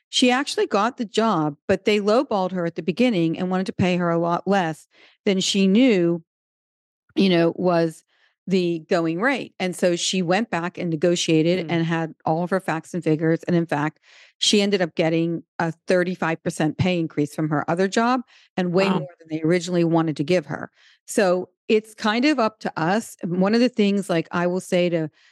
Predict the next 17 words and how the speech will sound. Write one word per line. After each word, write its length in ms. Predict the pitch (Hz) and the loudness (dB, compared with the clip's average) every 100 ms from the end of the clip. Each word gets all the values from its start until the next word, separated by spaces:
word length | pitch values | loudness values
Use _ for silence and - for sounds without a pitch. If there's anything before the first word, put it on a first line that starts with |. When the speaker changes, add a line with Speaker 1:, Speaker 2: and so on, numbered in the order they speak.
| _ - | _ 0
Speaker 1:
people, 480 | 220 208 196 190 190 | 0 2 2 2 0
young, 260 | 185 185 208 | -2 -2 -2
younger 300 | 190 208 233 | -2 -2 -2
people 320 | - 226 226 | 0 -2 -2
going 300 | 208 190 202 | -2 -2 -2
into 180 | 214 226 | -4 -2
the 80 | 226 | -2
workforce 600 | 208 196 - 196 185 - | -2 -4 -2 0 0 0
and 180 | 165 151 | -2 0
people 340 | 196 202 175 | 0 0 -2
already 320 | 165 185 233 247 | 0 0 2 0
in 60 | |
the 80 | 196 | 0
workforce, 560 | 175 165 - 170 170 - | -2 -4 0 0 0 0
women, 340 | 170 170 180 - - - _ | 0 2 0 -4 -20 -20 _
you 100 | 196 | 0
know, 180 | 196 185 | 2 2